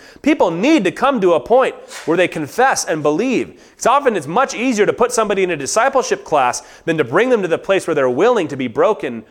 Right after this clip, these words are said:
before the Lord God. They both matter. You must confess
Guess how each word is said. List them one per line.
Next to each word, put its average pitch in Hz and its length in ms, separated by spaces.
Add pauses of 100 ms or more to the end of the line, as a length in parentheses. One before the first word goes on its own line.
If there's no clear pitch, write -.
before 120 300
the 107 80
Lord 101 260
God. 107 380 (300)
They 117 100
both 175 320
matter. 90 400 (2000)
You 139 120
must 170 180
confess - 720